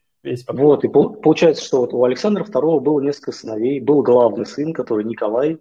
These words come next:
Speaker 2: предположительно, он должен был стать Николаем Вторым, ам,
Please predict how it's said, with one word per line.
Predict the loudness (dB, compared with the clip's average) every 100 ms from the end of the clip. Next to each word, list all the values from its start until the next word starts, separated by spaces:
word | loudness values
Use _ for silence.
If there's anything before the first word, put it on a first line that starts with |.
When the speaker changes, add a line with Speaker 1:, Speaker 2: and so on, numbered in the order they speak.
| -6
Speaker 2:
предположительно, | -6 -2 -2 -2 -8 -10
он | -4
должен | -4 -4
был | -8 -8
стать | -6 -8
Николаем | -8 -2 2 2 0 _ _ _
Вторым, | -2 2 2 2 -2 -10 _ _ _ -4
ам, | -2 -2 -4 -6 -8